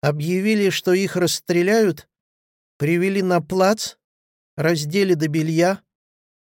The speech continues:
и первую партию узников привязали к столбам. И лишь затем зачитали настоящий приговор. Один из приговоренных сошел с ума.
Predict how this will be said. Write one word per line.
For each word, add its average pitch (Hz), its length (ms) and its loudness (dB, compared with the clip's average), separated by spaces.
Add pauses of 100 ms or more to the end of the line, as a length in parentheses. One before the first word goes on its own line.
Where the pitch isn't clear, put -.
(120)
и 170 120 -2
первую 180 560 2
партию 170 600 2
узников 180 640 -2
привязали 160 640 0
к 143 60 -10
столбам. 120 600 -4 (1080)
И 175 160 0
лишь 165 240 0
затем 156 440 -2
зачитали 165 720 -2 (280)
настоящий 156 760 -2
приговор. 113 560 -8 (1160)
Один 143 420 -4
из 151 240 -6
приговоренных 151 1000 -2 (720)
сошел 170 520 -4
с - 140 -10
ума. 139 340 -4